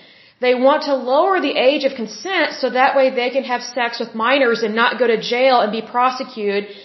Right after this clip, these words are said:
and be labeled a pedophile, and they don't, of course, they don't want to be on the registered sex offenders list, but they should be.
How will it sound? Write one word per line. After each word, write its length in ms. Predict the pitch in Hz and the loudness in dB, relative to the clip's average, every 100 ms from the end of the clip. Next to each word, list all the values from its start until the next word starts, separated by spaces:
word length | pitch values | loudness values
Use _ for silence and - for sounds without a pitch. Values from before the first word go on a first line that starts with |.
| - - - _ | -20 -20 -20 _
and 420 | - 233 233 233 202 | -2 0 2 0 0
be 120 | 233 | 0
labeled 360 | 233 269 247 | 2 2 2
a 80 | 208 240 | -2 -2
pedophile, 680 | 269 262 247 214 202 208 - | 0 0 2 2 4 4 0
and 100 | 214 | -2
they 140 | 220 220 | -2 0
don't, 220 | 226 240 | 0 0
of 140 | - - | -2 -2
course, 240 | 254 240 | -4 -4
they 140 | - 226 | -2 0
don't 160 | 233 | 0
want 100 | 233 | 0
to 120 | 226 226 | -2 -2
be 60 | 226 | 0
on 100 | 208 | 0
the 80 | |
registered 540 | 202 220 226 233 220 185 | 0 0 0 -4 -8 -10
sex 320 | - 285 311 | -2 -4 -2
offenders 400 | 302 226 208 202 | -4 -2 -2 -4
list, 220 | 208 202 208 | 0 -2 -2
but 140 | 226 | -2
they 100 | 247 | -2
should 300 | 247 - 302 | 0 -2 -2
be. 140 | 185 | -6